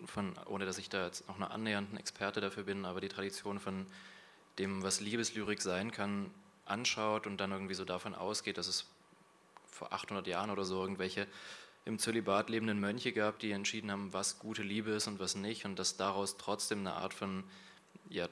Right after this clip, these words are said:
teilweise schon widerspenstigem Minnesang und so entstanden ist, der sich eben nicht nur der unerfüll-, äh, unerfüllbaren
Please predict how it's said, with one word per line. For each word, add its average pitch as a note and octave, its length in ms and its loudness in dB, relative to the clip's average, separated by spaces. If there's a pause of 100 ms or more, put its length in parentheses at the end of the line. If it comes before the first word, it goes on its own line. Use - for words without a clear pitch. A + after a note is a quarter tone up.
(260)
teilweise G2 380 4
schon G2 220 0
widerspenstigem G2 880 0
Minnesang G2+ 500 2
und G2+ 140 -2
so F#2 100 0
entstanden F#2+ 540 -2
ist, G2+ 220 -2
der F#2 120 0
sich F2+ 140 -6
eben F#2 240 -2
nicht G#2 220 -4
nur G2+ 400 2 (560)
der G2+ 140 0
unerfüll-, G#2+ 560 2
äh, F#2+ 140 2
unerfüllbaren F#2+ 840 2